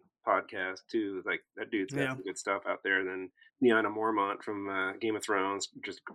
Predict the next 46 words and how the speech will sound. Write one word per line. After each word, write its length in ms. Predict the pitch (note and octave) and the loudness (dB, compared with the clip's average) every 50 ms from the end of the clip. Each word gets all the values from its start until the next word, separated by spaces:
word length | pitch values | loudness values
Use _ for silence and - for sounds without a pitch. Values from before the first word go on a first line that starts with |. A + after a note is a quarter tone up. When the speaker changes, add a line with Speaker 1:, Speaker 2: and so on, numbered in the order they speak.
| - | 2
Speaker 1:
awesome. 540 | F#2 E2+ F#2+ F#2 - G#2 F#2+ G2 G#2 G#2+ - _ _ _ _ _ _ - | 4 4 4 4 2 0 -2 -2 -4 -6 -10 _ _ _ _ _ _ 12
Fans 220 | C#3+ D#3 D#3+ D#3 | 12 12 12 12
aren't 100 | E3+ E3 | 12 12
gonna 80 | D#3+ D3 | 12 12
be 80 | C3+ B2 | 10 8
happy 180 | C3+ D3 D#3 | 8 6 6
with 100 | C3 B2 - | 6 6 6
season 240 | C#3 B2 A#2+ G#2+ | 6 6 6 4
two 420 | F#2+ B2 C#3+ D#3+ B2+ G2+ A2 - - _ _ _ _ _ _ _ _ _ _ _ _ _ _ - | 4 4 4 4 4 2 0 -2 -6 _ _ _ _ _ _ _ _ _ _ _ _ _ _ -12
if 100 | - - | -10 -6
you 100 | G#2 G2+ | -2 2
read 160 | G#2+ A2 G#2+ | 4 6 6
ahead, 280 | G#2+ G2+ A2 G#2 G#2 G2 G2 | 6 6 4 4 2 2 0
like, 220 | G2+ G2 G2 - _ - - G2 F#2+ | -4 -4 -4 -8 _ -12 -10 -6 -2
some 160 | - A#2 A2 | 0 2 2
of 60 | G2+ | 2
the 60 | G2 | 2
game 300 | F#2+ G2+ G2+ G2+ G2+ G#2 G#2 - | 0 -2 -2 -4 -4 -6 -10 -10
content. 480 | G2+ G2+ F#2+ F#2+ A2 G2 G2 G#2 - - _ _ _ _ _ _ _ - - - - - - | -8 -8 -6 -4 -2 0 0 0 -2 -4 _ _ _ _ _ _ _ -20 -20 -20 -20 -14 -6
Speaker 2:
Yeah, 240 | C#3 C#3 C#3 C3+ - | 0 2 4 4 6
as 220 | C#3 D#3+ F#3 - | 6 4 4 4
someone 340 | - A#3+ A3+ G#3+ F#3+ E3+ D#3 D3 | 4 4 6 6 4 4 2 2
who's 300 | D#3+ D3+ C#3+ C3 - - | 2 2 2 0 -2 -4
finished 580 | - - D3 D3+ D3 C#3 C3+ C#3 - - - | -2 0 2 2 4 4 4 2 0 -6 -4
game 300 | C3+ C3+ C3 C3+ C3+ - | -4 -2 -2 -2 -4 -6
two, 280 | - - C#3 C3+ C3 C3 | -4 -2 0 0 2 2
I'm 180 | C3 C3+ C3+ | 0 -2 -2
like, 280 | B2+ A#2+ B2 B2+ B2 - | -4 -6 -6 -8 -8 -8
"So 260 | - - F3 E3+ E3 | -6 -2 -2 0 0
how 220 | E3+ F#3+ G#3+ B3 D4+ | 0 2 2 2 0
are 40 | |
we 80 | D4+ D4 | 0 -4
gonna 220 | - D4+ C4+ F#3+ | -4 -2 0 2
make 320 | F#3 F#3+ F#3 F3+ F3 - - | 4 4 4 2 2 0 0
this, 320 | F3 E3+ E3 - - - | 0 0 0 -2 -4 -2
uh, 420 | D#3 D#3 D3 C#3+ C#3+ C#3 C3+ C3 B2+ - - D#3+ - _ _ _ _ _ _ _ _ _ - - - | 0 2 4 6 6 6 4 2 0 -4 -10 -18 -20 _ _ _ _ _ _ _ _ _ -20 -18 -18
uh, 640 | - - - - - - - - D#2+ E2+ F#2 G2+ B2 | -16 -16 -14 -14 -12 -10 -10 -10 -8 -8 -6 -6 -2
not 260 | D3 C#3 C#3+ C#3+ C#3+ | 2 4 4 4 4
the 60 | C#3+ C#3+ | 0 -2
most 300 | C#3 C#3 C#3+ C#3 C#3 - | 0 2 2 0 0 -2
depressing 540 | - C3+ - C3 B2+ B2 - - C3 B2 B2 | -8 -6 -2 0 0 0 0 -2 -4 -4 -4
shit?" 240 | - - C3+ - - | -2 0 0 4 6
I'm 180 | - D#3 F3 D#3+ | 8 8 8 8
not 140 | C3+ B2 | 6 2
gonna 140 | - G#2+ - | 2 -2 -4
s-, 160 | - - - | -4 -8 -4